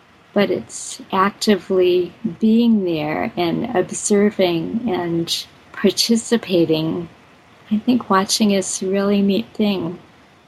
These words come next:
but I also know that I needed to listen more and be a more active listener.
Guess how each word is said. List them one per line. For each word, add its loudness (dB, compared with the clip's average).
but 2
I 2
also 0
know 2
that 0
I -2
needed 2
to -2
listen 0
more -2
and 0
be 2
a 0
more 2
active -2
listener. -2